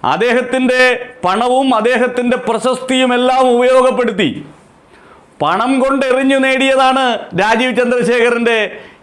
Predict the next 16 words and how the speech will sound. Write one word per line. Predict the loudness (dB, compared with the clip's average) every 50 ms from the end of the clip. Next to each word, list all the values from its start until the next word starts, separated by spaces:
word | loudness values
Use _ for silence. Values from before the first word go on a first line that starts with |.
| 0 2
ഇന്നത്തെ | 2 2 2 2 0 0 0 2 2 2
ഈ | 0 0 0
സാഹചര്യങ്ങളെല്ലാം. | 0 0 0 0 0 0 0 0 2 2 2 2 2 2 2 0 -2 -4 -8 -16 -18 -20 _ _ _ _ -20 -20 -20 _ _ _ -20 -20 -20 -20 -10 -6 -4
പതിനെട്ട് | -2 -2 0 -2 -2 -2 -2 -2
വർഷം | 0 0 0 0 0 0 0
രാജ്യസഭാംഗമായിരുന്നതിൽ | 0 0 2 2 2 2 2 2 0 0 0 0 0 2 2 2 2 0 0 0 0 0 -2 -2 -4 -4 -2
പൈസ | -2 -2 -2 -2 -2 0 0 2
കൊടുത്ത് | 2 0 0 0 0 0 0 0 0 0
രാഷ്ട്രീയ | 0 0 0 0 0 0 0 0 0
പാർട്ടികളിൽ | -2 0 0 0 2 2 2 2 2
നിന്ന് | 0 0 0 0
ആ | 0 0 0
സീറ്റ് | 0 0 0 0 0 0 2
വിലയ്ക്ക് | 0 0 0 0 0 0 2
വാങ്ങി. | 2 2 0 -2 -4 -6 -12 -16 -20 -20 _ _ _ _ _ _ _ _ _ -20 -20 -20 -20 -20 -20 -20 -20 -20 -20 -20 -20 -20 _ _ -20 -20 _ -20 -20 -20 -20 -20 -10 -4 -2
ജനാധിപത്യ | -2 0 2 2 2 2 2 2 0 -2 -2